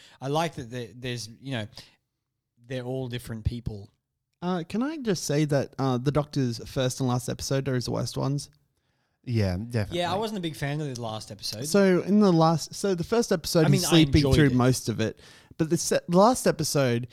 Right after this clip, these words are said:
Speaker 2: he's like, "I'm dying and everything sucks and it's dying and I'm dying and, uh, like, basically you can stop watching the show now 'cause I'm dying and I'm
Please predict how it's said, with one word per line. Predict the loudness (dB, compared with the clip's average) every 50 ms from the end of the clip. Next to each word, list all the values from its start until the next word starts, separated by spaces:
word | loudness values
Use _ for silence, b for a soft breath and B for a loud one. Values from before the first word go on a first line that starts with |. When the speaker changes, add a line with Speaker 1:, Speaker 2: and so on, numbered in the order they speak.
| b b
Speaker 2:
he's | b -2 0 2 2
like, | 2 2 4
"I'm | 4 4 4
dying | 6 6 6 6 8 8 6 6 6
and | 4
everything | 4 4 4 2 2 2
sucks | 0 0 0 0 0 0 -2 -4 -4 0
and | 0 0
it's | 0 -2 -6
dying | -6 0 4 4 6 6 6 4 4 4
and | 4
I'm | 4 2 0 0 2
dying | 4 4 6 6 4 4 4 4
and, | 4 4 4 2 2 0 0
uh, | 0 0 0 0
like, | 0 0 0 0 -2 -4 0
basically | 2 2 2 2 0 2 4 4 6
you | 6 6
can | 4 4
stop | 2 2 0 2
watching | 2 2 2 2 2
the | 2 2
show | 4 4 4 4
now | 4 4 2 2
'cause | 2 2 2
I'm | 2 2 2
dying | 2 4 4 6 6 4 4
and | 2
I'm | 2 0 -2